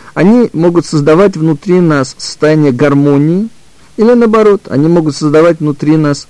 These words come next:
хаос и разлад. Так вот, вы понимаете, если человек серьезно сфокусируется, попробуйте серьезно сфокусироваться на том, что действительно на самом деле в мире есть Творец.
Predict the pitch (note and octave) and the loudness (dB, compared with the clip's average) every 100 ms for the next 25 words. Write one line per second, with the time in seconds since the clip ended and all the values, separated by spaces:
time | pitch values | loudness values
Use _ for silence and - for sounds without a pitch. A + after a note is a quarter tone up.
0 | - - D3+ D3 D3 D#3 - - - - | -20 -8 -2 0 0 -4 -14 -20 -20 -20
1 | - - - C3+ D3+ - - - - B2 | -20 -10 -2 0 0 -8 -20 -20 -6 0
2 | C3 A#2 G2 - - - - - - - | 0 0 -4 -6 -18 -20 -20 -20 -20 -20
3 | - - C#3+ F3+ - - - D#3 E3+ G#3 | -20 -8 -2 0 -2 -6 -4 -2 0 0
4 | F#3+ E3 C#3+ - - - - - - - | -2 -4 -10 -12 -20 -20 -20 -20 -20 -20
5 | - - - - - D#3+ G#3 F#3+ E3 E3+ | -20 -20 -20 -12 -4 0 2 0 2 2
6 | E3+ D#3+ - D3 C3+ E3+ F3 D#3+ D#3+ - | 2 0 -4 -2 2 2 2 0 -4 -6
7 | - C3+ C3+ - E3 D3 B2 - - E3 | -6 -4 -4 0 2 4 2 -2 -4 0
8 | A#3 G#3+ D#3 - D3 F3 D#3+ - - C3 | 2 0 -2 -2 0 2 0 -4 -8 -4
9 | D#3 D#3 C3 C3+ - C#3+ - C3+ E3+ C#3+ | 0 0 0 -4 -2 -4 -4 -2 -2 -4
10 | - E3 F#3+ E3 D#3+ D3+ C#3 B2 C3+ - | -4 0 0 2 2 2 2 2 0 0
11 | E3+ F3 D#3 C#3 A#2+ D3 D3+ C#3 - - | 0 0 0 0 0 2 2 2 -2 -14
12 | - - - A2 B2+ C#3 C3 A#2+ G#2+ A2+ | -20 -18 -8 0 2 4 4 2 2 0
13 | - A2 G2+ E2 - | -2 -2 -2 -2 -10